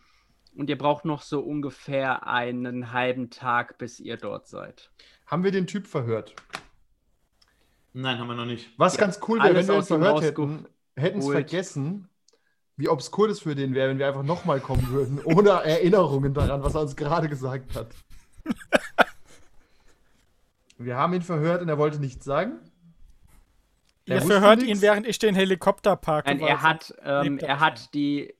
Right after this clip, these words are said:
Speaker 1: er soll das dort, äh, ablie-, er soll die Lieferung dort abliefern bei einem Tudor. Tudor Kinschlers.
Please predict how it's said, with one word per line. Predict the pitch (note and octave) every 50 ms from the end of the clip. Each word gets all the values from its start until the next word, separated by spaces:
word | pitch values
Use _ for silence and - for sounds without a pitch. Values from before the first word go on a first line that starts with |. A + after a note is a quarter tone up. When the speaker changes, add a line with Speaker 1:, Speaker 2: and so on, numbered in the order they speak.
| _ -
Speaker 1:
er | C#3 C#3
soll | C3+ C3+ D3+ D#3+ E3 E3
das | E3 D#3 - - -
dort, | D#3+ D3 D3 D3+ D3+ - -
äh, | C3
ablie-, | - C3+ C#3 C3+ C3 - - - D#3 - - - D3+ D#3 E3 D#3 B2
er | C#3 C3
soll | C#3+ D3 C#3
die | C#3+ C#3+ C#3
Lieferung | C3 C3+ E3 D#3+ - D#3 D#3 D#3 D3+ C3+
dort | C#3+ C#3+ - - -
abliefern | - D3+ - - _ - D3+ D#3 D#3 D#3 - - D3+ D3 D3 D3 C3+
bei | - C3+ C3 C3+ C#3 C3+ - -
einem | - C3 C3+ C3+ C#3 C#3 C#3 C3 -
Tudor. | - - F3+ E3 C#3+ C3 A#2 G#2+ G#2 G2+ A2+ _ _ _ _ _ _ _ _ _ _ _ _ _ _ -
Tudor | - E3 F3 E3+ D3+ - D#3+ D#3+ D#3 D3+ D3+ D3 D3 - - _ _ _ _ _ _ _ _ _ _ _ -
Kinschlers. | - G3 G#3+ G3 D#3+ - - - C3 A#2+ A#2 G#2 G#2 - - - - - -